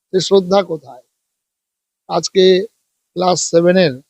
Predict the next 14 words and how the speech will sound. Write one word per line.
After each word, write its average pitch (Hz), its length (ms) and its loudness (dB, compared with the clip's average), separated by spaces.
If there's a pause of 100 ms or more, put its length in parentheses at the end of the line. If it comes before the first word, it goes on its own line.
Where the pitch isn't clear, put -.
(500)
ছাত্রকে 160 520 -2
নকল 156 320 -2
করতে 160 340 -8
দেয়নি, 151 460 0 (680)
চাকু 139 300 -6
নিয়ে 139 200 -2
বসে 127 340 -10
আছে। - 240 -20 (500)
সেদিন 202 360 2
আমাদের 208 420 0
স্কুলে 156 640 -4 (800)
ক্লাস 180 340 -4
সেভেনের 202 440 0
ছাত্র, 147 680 -10